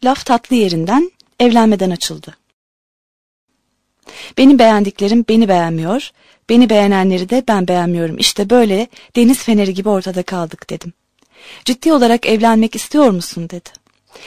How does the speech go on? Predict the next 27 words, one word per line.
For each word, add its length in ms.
Henüz 260
yarım 240
saat 300
önce 240
bu 80
kahvede 420
tanıştığım 640
adamın 360
yüzüne 360
baktım. 480
"Hayatımda 540
duyduğum 400
tek 320
ciddi 440
arzu 260
evlenmek. 680
Bu 100
yüzden 360
evlenemiyorum 680
ya 100
zaten." 560
dedim. 260
"Kalk, 380
ben 160
seni 200
şimdi 260
evlendireyim." 600